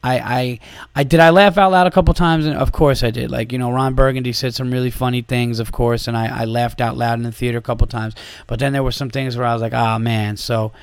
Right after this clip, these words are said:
um, I don't know. I don't know. I think Chris was a little disappointed. Um, and I felt like it was just, ah, you know, it, it's so hard to follow up on something like that, especially ten years later.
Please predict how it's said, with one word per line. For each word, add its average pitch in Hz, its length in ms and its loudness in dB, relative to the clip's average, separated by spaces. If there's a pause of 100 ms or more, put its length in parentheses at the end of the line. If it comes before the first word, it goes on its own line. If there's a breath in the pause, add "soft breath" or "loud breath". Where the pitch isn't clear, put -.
(360 loud breath)
um, 117 640 -2 (340)
I 147 120 0
don't 185 140 2
know. 175 280 -2 (360)
I 143 140 0
don't 160 160 2
know. 143 300 -2
I 139 120 -8
think 143 220 -6
Chris - 300 -4
was 147 120 -2
a 147 40 -4
little 147 200 -2
disappointed. 135 760 -4 (1200)
Um, 117 480 -8
and - 120 -10
I 120 80 -8
felt 131 340 -6
like 123 320 -10
it 139 100 -14
was 127 180 -10
just, - 380 -10
ah, 143 380 0 (800 loud breath)
you 156 160 0
know, 143 340 2
it, 151 200 -6
it's 151 140 -4
so 185 200 2
hard 143 440 2
to 135 40 0
follow 131 500 0
up 127 160 0
on 123 140 2
something 127 360 -8
like 123 160 -6
that, 123 220 -4
especially 123 600 -6
ten 127 260 -8
years 123 300 -6
later. 120 480 -4